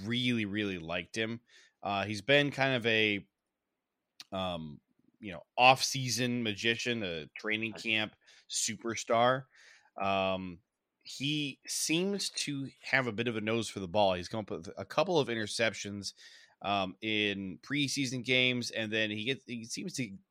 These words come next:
find a lot of interceptions in training camp as well. He's the kind of guy who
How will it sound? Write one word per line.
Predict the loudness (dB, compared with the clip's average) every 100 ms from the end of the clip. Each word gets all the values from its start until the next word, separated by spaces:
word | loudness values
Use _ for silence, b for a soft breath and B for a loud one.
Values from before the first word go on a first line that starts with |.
| _ _ _ _ -20 -20 -20 _ -4
find | 4 4 6
a |
lot | 6 6
of |
interceptions | 4 -2 0 2 2 0 -4 -4 -6 -6
in | -4 -4
training | -6 -2 -2 -2 -4
camp | -4 -4 -6
as | -10
well. | -6 -6 -6 B B B B
He's | -6
the | 2
kind | 2 6
of |
guy | 8 10 8
who | 2 -2 -2